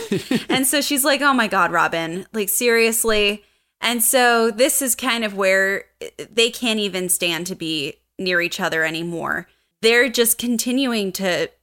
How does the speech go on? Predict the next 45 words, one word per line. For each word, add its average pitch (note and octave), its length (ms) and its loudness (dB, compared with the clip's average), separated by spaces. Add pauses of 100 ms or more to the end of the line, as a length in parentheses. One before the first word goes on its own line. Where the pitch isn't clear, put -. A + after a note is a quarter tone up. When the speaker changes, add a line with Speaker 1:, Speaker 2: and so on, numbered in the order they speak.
(120)
Speaker 2:
bicker G3 420 4
with F3 240 -2
each E3 240 -6
other E3+ 340 2
while F3+ 480 0
Christine B3 520 -2
and A#3 140 0
Janelle F#3+ 540 0
<laughs> - 40 -20
just A3 240 0
stand G3+ 460 0 (420)
off A3 340 2
to B3+ 120 -8
the G#3 120 -2
side, F3 600 2 (120)
Speaker 1:
<laughs> - 380 -10
Speaker 2:
completely D#4+ 640 -2
silent, G3 680 0
where G#3+ 220 2
it's - 200 0
safe, C#4+ 500 0 (380)
Speaker 1:
It's - 260 -4
Speaker 2:
where G#3+ 180 4
Speaker 1:
slowly. A3+ 160 2
Speaker 2:
nobody's E4 460 2
trying D#4 240 0
to C#4+ 80 -4
take A#3 320 -4
their G#3 280 4
lots. F#3 500 2
Speaker 1:
<laughs> - 100 -2 (800)
Yeah, F3 260 4
silently G#3 580 2
staying F3 340 0
out D#3+ 160 4
of, - 300 -6
not F3 200 2
offering F#3+ 340 4
their F3 120 6
lot. F3 200 4
Christine A#3 440 0
makes A#3 240 -2
the G#3 140 4
lovely E3 580 2
joke C#3 480 2